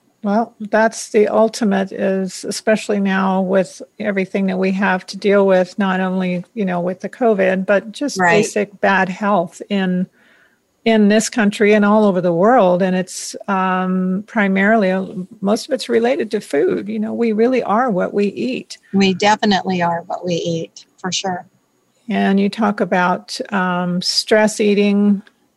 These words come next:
Speaker 1: and wanting to eat something sweet or salty to feel better.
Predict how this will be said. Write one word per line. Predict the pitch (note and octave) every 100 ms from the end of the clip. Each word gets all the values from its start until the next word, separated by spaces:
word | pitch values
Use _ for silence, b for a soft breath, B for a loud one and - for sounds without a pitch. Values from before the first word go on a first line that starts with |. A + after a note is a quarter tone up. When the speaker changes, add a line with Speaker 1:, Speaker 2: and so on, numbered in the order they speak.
| _ _ _ - -
Speaker 1:
and | F#3 F3+ F#3 F3+ F3+ F3
wanting | F#3+ F#3+ F#3
to | G3 -
eat | G3 F#3
something | - G3 F#3 G3+ F3+ F3
sweet | - - G3 F#3+ F#3
or | F#3
salty | - G3 F#3 F#3+ G3
to | F#3
feel | F#3 G#3+ G3+
better. | F#3+ G3 G3 G3+